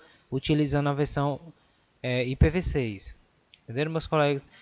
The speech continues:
E outra coisa, caso também você não consiga, é, ao entrar na câmera, ver aquelas configurações de I P v seis,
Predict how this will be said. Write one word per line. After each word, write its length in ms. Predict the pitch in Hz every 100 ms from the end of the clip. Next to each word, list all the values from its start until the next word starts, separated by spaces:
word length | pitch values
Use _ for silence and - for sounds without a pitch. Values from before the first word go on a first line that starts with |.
| -
E 80 | -
outra 240 | 185 208 202
coisa, 320 | 160 131 135 -
caso 300 | 170 190 180
também 240 | 175 170
você 220 | 160 -
não 100 | 170
consiga, 680 | 185 190 - 165 180 156 123 _ _ _ - - -
é, 320 | 127 123 117 107 _ _
ao 240 | - 165
entrar 300 | 175 156 160
na 140 | 156 139
câmera, 580 | - 139 131 123 110 - 110
ver 160 | 120 147
aquelas 300 | - 147 -
configurações 680 | 151 - 143 139 - 131
de 60 | 127
I 20 |
P 160 | - 123
v 120 | 110
seis, 500 | - 170 175 123 -